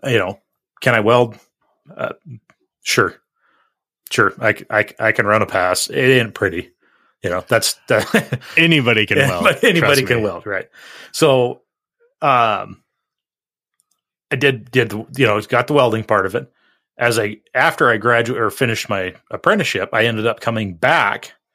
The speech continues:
Speaker 1: to get my backflow certification.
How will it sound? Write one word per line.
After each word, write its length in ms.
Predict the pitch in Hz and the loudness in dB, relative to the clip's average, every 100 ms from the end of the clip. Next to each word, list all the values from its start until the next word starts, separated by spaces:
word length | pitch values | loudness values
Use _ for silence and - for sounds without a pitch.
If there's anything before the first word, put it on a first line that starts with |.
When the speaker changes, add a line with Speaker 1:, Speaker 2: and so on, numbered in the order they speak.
| _ _ _ _ _ _ - | _ _ _ _ _ _ -2
Speaker 1:
to 440 | 123 110 110 107 | 0 2 0 -2
get 140 | - 95 | -4 -2
my 100 | 117 | 0
backflow 420 | 113 110 - 104 | 0 0 -2 -2
certification. 760 | - 98 90 - 90 - 123 | 0 -2 -4 -8 -6 -8 -10